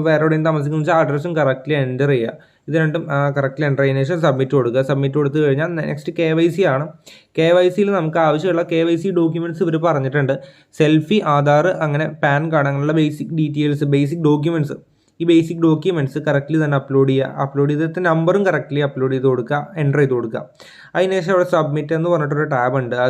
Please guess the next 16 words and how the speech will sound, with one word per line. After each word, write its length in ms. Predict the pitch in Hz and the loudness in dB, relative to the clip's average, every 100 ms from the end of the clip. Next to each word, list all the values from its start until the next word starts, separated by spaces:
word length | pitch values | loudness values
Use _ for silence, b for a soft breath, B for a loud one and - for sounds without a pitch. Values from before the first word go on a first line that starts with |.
| 127 | 0
സബ്മിറ്റ് 340 | 127 135 139 156 | -2 -2 -4 -2
എന്ന് 100 | 170 | 0
പറഞ്ഞിട്ടുള്ള 340 | 156 143 151 147 | 0 -2 -2 0
ടാബ് 180 | 131 131 | 0 0
നമ്മൾ 140 | 131 131 | -4 -4
ക്ലിക്ക് 180 | 127 135 | -4 -2
ചെയ്ത് 240 | 127 123 | 0 0
കഴിഞ്ഞാൽ 340 | 120 127 151 220 - B B 131 | -2 -2 -4 -4 -10 B B -2
അത് 120 | 147 160 | 0 2
കംപ്ലീറ്റ് 360 | 135 131 139 123 | 2 0 2 0
ആയിട്ടുണ്ട്. 340 | 117 139 120 135 | 0 -4 -6 -6
ഇനി 100 | 170 175 | -2 -2
എംപ്ലോയ്മെന്റ് 560 | 156 156 165 170 180 180 | -2 0 0 0 -2 -4
ഇൻഫർമേഷൻ 440 | 160 156 143 143 156 | -4 -4 -2 -2 -4
ആണ്. 100 | 123 | -4
നമ്മൾ 160 | 123 | -2